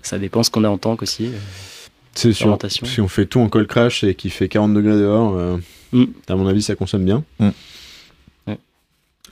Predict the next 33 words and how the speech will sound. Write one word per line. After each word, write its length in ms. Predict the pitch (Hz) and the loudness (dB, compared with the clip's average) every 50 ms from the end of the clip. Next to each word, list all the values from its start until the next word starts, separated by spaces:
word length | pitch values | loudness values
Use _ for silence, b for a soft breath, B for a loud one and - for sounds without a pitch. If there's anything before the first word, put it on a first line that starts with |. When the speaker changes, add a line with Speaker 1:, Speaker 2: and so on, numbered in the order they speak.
| _ - | _ 0
Speaker 2:
On 100 | 127 117 110 | 2 4 4
va 100 | 107 104 | 4 4
voir, 240 | 98 101 107 117 - | 4 2 2 0 0
ça 100 | - 101 | -2 -2
va 20 | 95 | -2
être 100 | 95 - | 0 0
la, 220 | 104 98 95 92 | 0 2 2 2
la 160 | 87 95 101 101 | 0 0 0 2
découverte. 440 | 104 104 - 95 101 101 120 - | 2 0 0 0 0 0 0 0
Donc 180 | 110 104 92 - | -2 -2 0 0
ouais, 100 | 110 101 | 0 -2
ça. 280 | 104 - 120 135 - - - | -2 -2 -4 -4 -4 0 2
Et 100 | 123 117 | 2 2
puis 180 | 107 - 117 110 | 2 2 0 2
bah, 400 | 107 107 104 107 104 98 - - _ - | 4 4 4 4 4 2 0 -6 _ 0
ouais, 120 | 123 127 120 | 2 4 4
les 100 | 104 92 | 4 2
deux 220 | 104 117 143 147 | 2 2 2 2
tableaux 260 | 143 139 113 110 110 | 4 2 4 6 6
électriques, 360 | 107 107 101 - - 165 - | 6 6 4 4 2 0 2
même 180 | 143 123 113 107 | 2 2 2 2
parce 160 | 104 95 - | 2 0 2
qu'il 120 | - 104 98 | 2 2 4
y 60 | 98 | 4
a 40 | 98 | 4
eu 120 | 101 101 | 4 4
le, 320 | 104 101 98 92 90 90 - b b b b b b b b b b B B B B B B B B | 4 4 4 4 4 2 -2 b b b b b b b b b b B B B B B B B B
le 180 | 113 113 117 113 | 4 4 4 6
petit 360 | - 123 117 - - 139 135 | 4 2 0 0 0 -2 0
que 100 | - 123 | 4 4
Didier 380 | 113 110 113 117 117 113 123 120 | 4 4 4 2 4 6 6 6
a 60 | 104 - | 6 4
créé. 300 | - 110 110 139 185 | 2 2 2 2 2